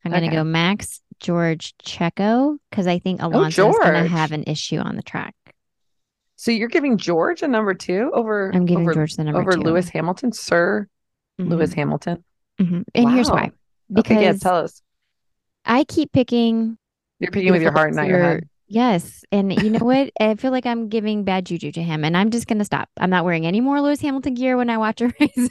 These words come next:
Speaker 1: I'm just gonna
Speaker 2: <gasps> I don't
Speaker 1: I
Speaker 2: think that's the
Speaker 1: can't.
Speaker 2: answer.
Speaker 1: I, Dan, that's what my husband, he's like, "You know, your clothes don't actually matter when
Speaker 2: Well, they
Speaker 1: watching the
Speaker 2: do.
Speaker 1: race."
Speaker 2: They
Speaker 1: And
Speaker 2: do,
Speaker 1: I was like, "Well,
Speaker 2: actually.
Speaker 1: clearly they do, because it's not working." Okay,
Speaker 2: Well, some of
Speaker 1: so
Speaker 2: it does
Speaker 1: I'm gonna
Speaker 2: matter.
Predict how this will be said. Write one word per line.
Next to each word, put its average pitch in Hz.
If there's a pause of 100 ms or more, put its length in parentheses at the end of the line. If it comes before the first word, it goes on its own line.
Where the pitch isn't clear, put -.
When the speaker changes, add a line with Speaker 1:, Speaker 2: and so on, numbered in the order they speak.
Speaker 1:
I'm 240
just -
gonna 302
Speaker 2:
<gasps> 220 (640)
I 262
don't 330
Speaker 1:
I -
Speaker 2:
think 440
that's 392
the 370
Speaker 1:
can't. 285
Speaker 2:
answer. 254
Speaker 1:
I, 262 (140)
Dan, 302
that's 320
what 349
my 320
husband, 294
he's 269
like, 233
"You 262
know, 320
your 294
clothes 277
don't 220
actually 214
matter 175 (440)
when 196
Speaker 2:
Well, 185
they 226
Speaker 1:
watching 180
the 208
Speaker 2:
do. 180
Speaker 1:
race." 180
Speaker 2:
They 190
Speaker 1:
And 202
Speaker 2:
do, 202
Speaker 1:
I 208
was 208 (100)
like, 214
"Well, 240
Speaker 2:
actually. -
Speaker 1:
clearly 330
they 269
do, 226
because 208
it's 208
not 190
working." 151 (200)
Okay, 185
Speaker 2:
Well, 190
some 262
of -
Speaker 1:
so -
Speaker 2:
it -
does 214
Speaker 1:
I'm 240
gonna 220
Speaker 2:
matter. 220